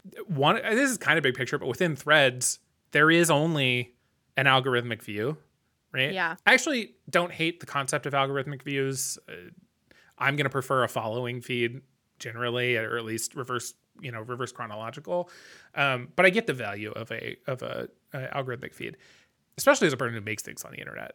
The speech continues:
Speaker 1: Discoverability
Speaker 2: Sure.
Speaker 1: is really important.
Speaker 2: Yeah.
Speaker 1: But it being the only thing, and it seemingly, like, I don't know, just showing you, like, completely fucking inane content.
Speaker 2: Yeah.
Speaker 1: Like,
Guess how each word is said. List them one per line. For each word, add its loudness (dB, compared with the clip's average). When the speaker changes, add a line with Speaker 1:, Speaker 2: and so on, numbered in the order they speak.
Speaker 1:
Discoverability 0
Speaker 2:
Sure. -4
Speaker 1:
is -8
really -10
important. -14
Speaker 2:
Yeah. -12
Speaker 1:
But 6
it 4
being 4
the 0
only 0
thing, 0
and 2
it 0
seemingly, 2
like, 2
I 6
don't 6
know, -2
just 0
showing 4
you, 4
like, 2
completely -6
fucking -8
inane -8
content. -12
Speaker 2:
Yeah. 0
Speaker 1:
Like, 6